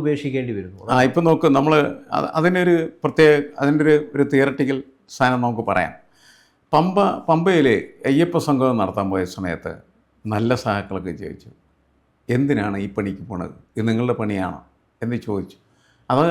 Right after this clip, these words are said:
Speaker 2: അവരുടെ പണിയല്ല, പക്ഷെ അവരാ പണിയെടുക്കാനായിട്ട് പോകാൻ തുടങ്ങി എന്നുള്ളത് നമ്മൾ മനസ്സിലാക്കണം. എന്തുകൊണ്ട് എന്നുള്ള ക്വസ്റ്റ്യനാണ് നമ്മളുടെ മുന്നിൽ ഇനി ഉത്തരം കാത്തു കിടക്കുന്നത്. കേരളം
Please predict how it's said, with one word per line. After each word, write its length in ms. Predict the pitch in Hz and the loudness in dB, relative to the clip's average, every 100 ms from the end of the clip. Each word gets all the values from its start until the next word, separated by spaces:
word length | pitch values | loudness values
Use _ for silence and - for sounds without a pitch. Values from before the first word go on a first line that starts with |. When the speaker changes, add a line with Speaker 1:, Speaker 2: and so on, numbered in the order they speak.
| 160 | 0
Speaker 2:
അവരുടെ 220 | 151 170 170 | 0 0 0
പണിയല്ല, 320 | 170 170 143 143 - _ _ | 0 0 -2 -4 -12 _ _
പക്ഷെ 160 | 123 147 | 0 2
അവരാ 180 | 127 139 139 | 4 4 2
പണിയെടുക്കാനായിട്ട് 680 | 135 131 143 139 131 123 117 113 | 2 4 4 4 2 0 -2 -2
പോകാൻ 200 | 110 110 104 | 0 0 -2
തുടങ്ങി 280 | 87 85 - - | -4 -8 -12 -8
എന്നുള്ളത് 300 | 107 107 101 101 | -4 -2 -2 -2
നമ്മൾ 160 | 90 90 | -4 -8
മനസ്സിലാക്കണം. 480 | 85 - 90 78 - _ _ _ _ _ 185 | -12 -8 -8 -8 -18 _ _ _ _ _ -2
എന്തുകൊണ്ട് 400 | 208 196 165 143 143 - | 2 2 4 2 0 -2
എന്നുള്ള 240 | 127 135 120 | -2 0 0
ക്വസ്റ്റ്യനാണ് 460 | 117 - 113 101 98 - _ 104 | -2 -6 -4 -4 -6 -12 _ -4
നമ്മളുടെ 280 | 107 117 110 | -2 -2 -2
മുന്നിൽ 220 | 101 98 98 - 120 | -2 -4 -6 -8 -4
ഇനി 100 | 131 | -4
ഉത്തരം 260 | 107 110 110 104 _ _ _ _ 107 | -2 -4 -4 -8 _ _ _ _ -2
കാത്തു 220 | 101 107 | -2 -2
കിടക്കുന്നത്. 380 | 95 90 85 78 _ _ _ _ _ _ - _ _ _ - | -2 -2 -8 -18 _ _ _ _ _ _ -20 _ _ _ 6
കേരളം 380 | 160 185 147 | 8 8 4